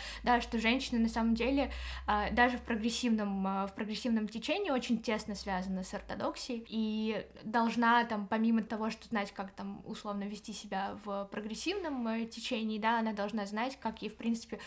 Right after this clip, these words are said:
жить вот в этом вот, а, широком, да, иудейском, еврейском контексте, в котором, да, в-, во многом доминирует ортодоксия.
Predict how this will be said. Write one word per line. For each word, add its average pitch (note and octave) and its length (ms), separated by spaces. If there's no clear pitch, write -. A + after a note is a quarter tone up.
жить A3+ 320
вот G3 160
в - 40
этом G3+ 260
вот, G3+ 160
а, G3 680
широком, A3+ 640
да, G#3 340
иудейском, A3 720
еврейском G#3 540
контексте, G#3+ 600
в A#3 60
котором, A3+ 440
да, G#3+ 220
в-, F#3+ 160
во A#3 100
многом A3+ 460
доминирует G#3+ 760
ортодоксия. - 560